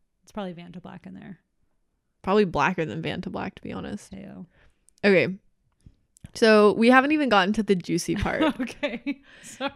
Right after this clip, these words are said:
Speaker 2: So we have Vantablack. It's now commercially available. And now in walks Anish Kapoor.
Speaker 1: Anish?
Speaker 2: Anish or Anish? I'm not sure. Sorry,
Speaker 1: Okay.
Speaker 2: Anish. Okay, so once the cheaper, more accessible version of Vantablack hit the market, an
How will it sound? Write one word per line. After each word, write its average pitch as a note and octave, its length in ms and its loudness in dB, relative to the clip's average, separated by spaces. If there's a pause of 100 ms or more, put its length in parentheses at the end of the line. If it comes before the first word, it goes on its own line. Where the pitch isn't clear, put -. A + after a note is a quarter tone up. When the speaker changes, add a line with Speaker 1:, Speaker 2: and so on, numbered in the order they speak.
Speaker 2:
So A#3 160 4
we B3+ 120 6
have C4 200 6
Vantablack. G#3 600 6
It's F3 120 -6
now G#3 160 4
commercially A3 440 2
available. E3+ 560 4
And G3+ 160 0
now A#3 440 6 (1300)
in C4+ 220 2
walks G3 520 4 (200)
Anish G3+ 460 0 (140)
Kapoor. D#3 560 -4 (680)
Speaker 1:
Anish? G3 520 -10 (280)
Speaker 2:
Anish G#3 400 0
or F#3+ 100 0
Anish? D#3+ 400 -4
I'm G3 100 -2
not F3+ 180 -2
sure. - 160 -6
Sorry, F#3 320 4
Speaker 1:
Okay. E3 100 0
Speaker 2:
Anish. E3 220 -2 (460)
Okay, C#4 300 6
so C#4+ 220 2
once C4+ 300 2
the G#4+ 120 4 (440)
cheaper, F#3 600 4
more A3 320 4
accessible G3+ 520 2
version F3 320 0
of E3+ 100 2
Vantablack E3 680 4
hit - 280 0
the F#3 60 0
market, F3+ 640 4
an G#3 120 0